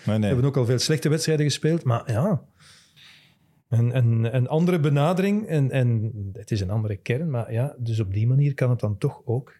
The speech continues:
Speaker 2: in plaats van zoals vorig seizoen, denk ik. Dat
Speaker 1: Maar het zijn die matchen die er wel voor zorgen dat er rond Sint-Truiden een super positieve <clears throat> sfeer hangt. Want als we het vergelijken met K V Mechelen, ja, één punt verschil na de heenronde.
Speaker 2: Ja.
Speaker 1: Terwijl de perceptie is een totaal ander
Speaker 2: Ja.
Speaker 1: seizoen. Een slecht en een goed seizoen.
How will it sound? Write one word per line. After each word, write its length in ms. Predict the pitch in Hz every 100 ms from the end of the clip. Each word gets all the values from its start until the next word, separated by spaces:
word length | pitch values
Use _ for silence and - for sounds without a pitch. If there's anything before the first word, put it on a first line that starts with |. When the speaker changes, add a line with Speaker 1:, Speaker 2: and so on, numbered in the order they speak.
| -
Speaker 2:
in 60 |
plaats 300 | 127 107 107
van 160 | - 101
zoals 220 | 98 110
vorig 280 | - 107 113
seizoen, 360 | - 107 113 113
denk 180 | 104
ik. 100 | 113
Dat 100 | 110
Speaker 1:
Maar 100 | 107
het 100 | 101
zijn 220 | 104 104 95
die 160 | 117
matchen 300 | 131 135 -
die 80 | 123
er 100 | 104
wel 160 | 104 113
voor 120 | 101
zorgen 200 | 101 113
dat 120 | 107
er 180 | 95 - -
rond 260 | 98 110
Sint-Truiden 520 | 117 101 - 104 104 98
een 100 | 92
super 360 | - - 107
positieve 460 | - 110 - 101 95
<clears throat> 40 | -
sfeer 200 | 104 107
hangt. 240 | 127 139
Want 120 | - -
als 100 | 107
we 60 |
het 100 | 117
vergelijken 360 | - 90 95 123
met 100 | 117
K 120 | 110
V 60 | 110
Mechelen, 340 | 113 123 120 - _ _ _
ja, 120 | - -
één 220 | 104 104
punt 200 | 110 101
verschil 380 | 98 - 107 113
na 180 | 113 107
de 80 |
heenronde. 460 | 107 107 113 113 117
Speaker 2:
Ja. 280 | 104 131 151 _
Speaker 1:
Terwijl 300 | - 101 92
de 80 | 90
perceptie 800 | - - 120 113 - 123 120 _ _ _
is 140 | 113
een 100 | 98
totaal 320 | 73 - 95 95
ander 200 | 90 87
Speaker 2:
Ja. 60 |
Speaker 1:
seizoen. 420 | - 90 107 87 -
Een 160 | 95
slecht 360 | 87 107 110 -
en 120 | 98
een 80 | 87
goed 180 | 104 -
seizoen. 400 | 90 82 82